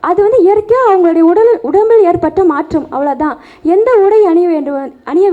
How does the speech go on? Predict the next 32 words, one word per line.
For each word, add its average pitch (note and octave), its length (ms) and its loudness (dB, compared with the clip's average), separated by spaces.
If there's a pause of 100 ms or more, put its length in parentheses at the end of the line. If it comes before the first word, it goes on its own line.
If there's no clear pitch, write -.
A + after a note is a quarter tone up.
அணிவது, D4 580 0 (180)
அப்புறமா F#4 360 -4
எப்படி F4+ 320 -2
நடப்பது F4+ 480 -2
எல்லாம் E4 280 -4
அவங்களுடைய, F4 540 0 (600)
அவங்க, F4+ 340 -4
அவங்க E4 300 -2
டிசைட் G#4 240 -6
பண்றது C4+ 260 -8
தான். C#4 240 -10 (120)
அது D4+ 220 -2
வந்து F4+ 280 2
அவங்களோட E4 240 -2
உரிமையாக F4+ 600 -2
நான் D4 160 -4
வந்து D4 220 -6
பார்க்குறேன். B3 400 -8 (340)
ஏன், G#4+ 360 0
ஏன், G#4 300 2
ஏன் G4 220 0
என்னும் D#4+ 220 0
கேட்கும் F#4+ 320 0
மாணவர்கள் D4 640 -2 (260)
ஒரு D#4 120 -2
மிகப்பெரிய A4+ 800 0 (720)
தலைவராக F#4 760 0 (180)
உருவாக F4+ 440 0
வாய்ப்பு E4 340 -4
இருக்கு. E4+ 300 -2
பிளஸ் F4+ 200 -2
வந்து F4+ 440 -2